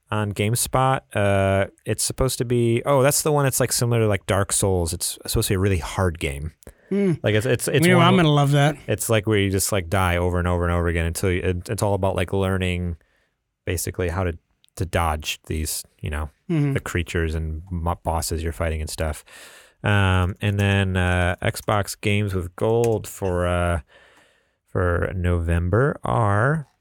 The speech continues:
Speaker 1: Sherlock Holmes, uh, The Devil's Daughter from November first to the thirtieth, uh, The Final Station, and then Star Wars Jedi Starfighter,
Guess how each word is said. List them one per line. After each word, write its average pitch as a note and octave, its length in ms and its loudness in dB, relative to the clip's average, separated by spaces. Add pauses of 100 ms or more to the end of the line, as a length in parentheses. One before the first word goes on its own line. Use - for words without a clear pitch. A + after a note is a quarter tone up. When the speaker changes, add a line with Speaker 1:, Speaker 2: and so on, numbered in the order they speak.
(1160)
Speaker 1:
Sherlock C3 540 0
Holmes, D3+ 840 0 (920)
uh, G2+ 920 2
The G2 200 -2
Devil's G#2+ 360 0
Daughter A#2+ 560 2
from F#2 340 0
November G2 360 2
first A2 360 -2
to G2+ 80 -2
the F#2 100 2
thirtieth, A#2+ 640 0 (520)
uh, F#2+ 120 0
The F2+ 100 0
Final G#2 300 0
Station, A2+ 880 0 (960)
and F#2+ 240 0
then F#2+ 580 2
Star G2 300 0
Wars G2 220 2
Jedi F#2+ 220 2
Starfighter, G#2 840 2